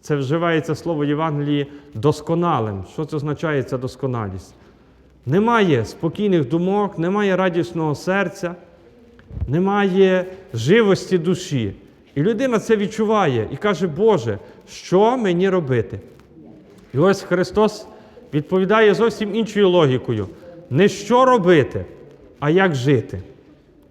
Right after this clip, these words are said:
Ось головне, що людина має навчитися. Справа не в тому, що я буду робити,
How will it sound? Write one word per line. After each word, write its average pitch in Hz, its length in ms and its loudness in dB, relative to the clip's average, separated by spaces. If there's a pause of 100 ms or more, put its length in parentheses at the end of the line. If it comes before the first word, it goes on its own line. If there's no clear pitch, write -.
(680)
Ось 185 240 6
головне, 175 680 4 (520)
що - 200 -4
людина 170 380 2
має 156 220 0
навчитися. 120 680 -6 (600)
Справа 196 380 2
не 202 100 4
в 180 40 0
тому, 226 300 2
що 233 280 2
я 208 140 6
буду 170 260 2
робити, 127 440 0